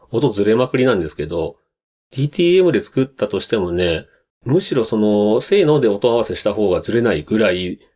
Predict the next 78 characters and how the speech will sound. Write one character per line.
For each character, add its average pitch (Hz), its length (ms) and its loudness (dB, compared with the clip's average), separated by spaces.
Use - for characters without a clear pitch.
割 135 240 -2
と 147 120 -2
そ 139 140 -2
の 131 120 2
コ 151 160 0
ン 147 60 -4
ピ 156 80 -2
ュ - 20 2
ー - 20 0
タ 147 80 2
ー 143 40 0
上 143 120 2
で 127 60 0
作 - 160 -4
る 127 80 0
と 90 220 -4
ず 104 140 -2
れ 127 120 2
ち 101 60 -6
ゃ 90 60 -4
う 76 40 -6
ん 71 40 -8
で 69 100 -10
す。 - 220 -20
そ - 140 -8
れ 120 80 2
は 110 40 2
自 113 120 0
分 170 200 4
が 165 100 2
ち - 60 -2
ょ - 20 0
っ - 40 -2
と - 100 -2
で 117 60 2
も 101 80 -2
乗 101 120 0
っ - 40 -10
て 117 100 -2
し 120 120 -2
ま 113 80 2
う 110 140 0
と、 120 340 0
そ - 120 -10
の、 107 120 -6
例 117 100 0
え - 20 0
ば 85 60 -2
打 87 80 -4
ち - 120 -10
込 120 100 -2
み 117 80 0
の 110 80 2
ド 107 80 0
ラ 107 140 2
ム 107 80 -2
か 104 100 -2
ら 92 80 0
ず 107 100 -2
れ 110 80 0
て 92 80 -6
し - 120 -8
ま 78 80 -2
う 73 80 -6
と - 100 -10
か - 340 -12
い 95 100 -2
う 98 200 2
と 101 120 -6
こ 110 80 -2
ろ 98 80 0
も 78 120 -4
あ 80 40 -4
り 90 100 -2
ま 95 100 0
す - 140 -2
ん 69 100 -4
で、 73 260 -2